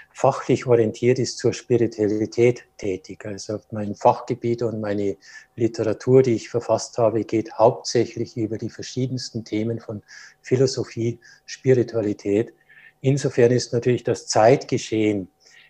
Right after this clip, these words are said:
wenn es auch politischer und, äh, ökonomischer Art ist, ist interessant, es philosophisch oder beziehungsweise spirituell zu durchdringen. Das ist natürlich interessant für mich, beziehungsweise entstehen da eine ganze Reihe von,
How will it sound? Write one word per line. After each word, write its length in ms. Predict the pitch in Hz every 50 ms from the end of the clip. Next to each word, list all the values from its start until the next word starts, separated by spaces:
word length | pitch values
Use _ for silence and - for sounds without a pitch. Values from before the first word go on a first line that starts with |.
| _ _
wenn 140 | - 117 127
es 160 | 131 113 -
auch 240 | 123 113 110 - -
politischer 840 | - 117 110 127 147 143 - 143 113 - - - 120 110 104 -
und, 540 | - 110 113 107 104 104 101 101 110 - -
äh, 440 | 135 131 127 143 139 123 120 120 120
ökonomischer 840 | - 120 117 - - 107 107 107 120 139 135 123 - - 117 113 113
Art 400 | 110 104 98 98 - - - -
ist, 380 | 101 90 82 - - - - _ - _ _ - - - _ _ -
ist 260 | 123 113 - - - - -
interessant, 880 | 131 131 127 - - 117 107 - - - 117 107 110 120 135 131 -
es 240 | - - 117 117 117 -
philosophisch 800 | - 127 110 110 - - 117 120 139 131 - 127 - - - 117
oder 160 | 110 110 104
beziehungsweise 960 | - - - - - 113 110 117 117 104 - - 110 107 104 107 - - 110
spirituell 640 | - - - - 123 110 104 - - 110 113 117 113
zu 180 | - - 120
durchdringen. 560 | - - 104 - - - 117 135 135 123 113 101
Das 180 | 101 104 -
ist 180 | 117 - - -
natürlich 300 | 110 - 117 107 - -
interessant 560 | 110 104 - 110 - - - 101 107 120 -
für 160 | - - 101
mich, 280 | 101 113 131 131 - - - - - - - - _
beziehungsweise 880 | - 117 104 - - 123 120 120 120 110 - - 113 107 107 - - 107
entstehen 480 | 104 104 98 - - 113 113 113 113 110
da 120 | 113 107
eine 200 | 104 107 104 104
ganze 420 | - 113 113 123 127 - 127 113
Reihe 300 | 104 101 101 107 113 110
von, 380 | 107 - - 107 98 98 92